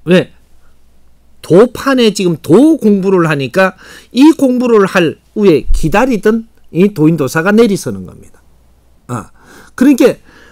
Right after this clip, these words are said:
아주 이 육신에 막 엄청난 이 충격이 오는 거죠.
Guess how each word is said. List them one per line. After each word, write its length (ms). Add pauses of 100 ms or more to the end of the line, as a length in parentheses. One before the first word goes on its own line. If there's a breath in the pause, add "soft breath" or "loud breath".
(140 soft breath)
아주 360
이 200
육신에 360
막 220 (100)
엄청난 720
이 200
충격이 460
오는 260
거죠. 280